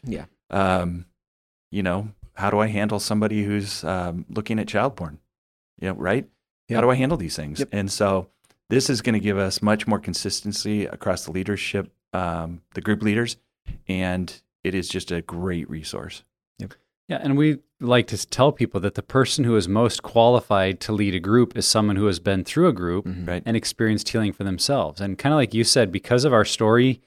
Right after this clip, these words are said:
Speaker 3: we may feel like we're, we're disqualified, and maybe we're permanently disqualified even if we're healthier.
Speaker 2: Yeah.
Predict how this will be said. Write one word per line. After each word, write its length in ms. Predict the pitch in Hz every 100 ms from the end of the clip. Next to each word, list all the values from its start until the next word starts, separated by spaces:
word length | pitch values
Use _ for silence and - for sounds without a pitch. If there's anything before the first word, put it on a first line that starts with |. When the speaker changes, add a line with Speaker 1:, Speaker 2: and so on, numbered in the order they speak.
| _ _ _
Speaker 3:
we 100 | 117
may 140 | 123 120
feel 140 | 123
like 180 | 113 104
we're, 100 | 101 -
we're 160 | 101 107
disqualified, 720 | 101 - 101 101 104 135 135
and 100 | 110
maybe 200 | 107 104
we're 140 | 95 90
permanently 540 | - - 107 131 135
disqualified 720 | 135 - - 123 139 143 123
even 220 | 117 113
if 100 | 110
we're 100 | 98
healthier. 460 | 85 98 92 135
Speaker 2:
Yeah. 80 | 156